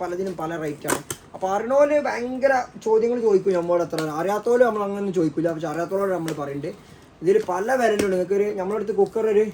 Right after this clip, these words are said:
നാനൂറ് മുതൽ ചെ കുക്കർ ഉണ്ടാവും. നാനൂറ് രൂപ മുതൽ ചെ നാനൂറ് രൂപ,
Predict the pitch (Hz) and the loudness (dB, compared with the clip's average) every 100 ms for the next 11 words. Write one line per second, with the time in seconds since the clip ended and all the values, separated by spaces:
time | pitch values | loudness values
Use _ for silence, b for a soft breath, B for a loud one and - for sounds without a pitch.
0 | - - - - - - 196 226 262 254 | -12 -20 -20 -20 -18 -6 -2 0 0 0
1 | 220 202 226 202 - 190 151 135 - - | 2 2 -2 -8 -6 -6 -6 -8 -10 -16
2 | - 170 220 226 208 190 175 - 233 - | -10 -4 0 2 0 -2 -4 -4 -2 -2
3 | 175 190 208 190 | -4 -2 -2 -2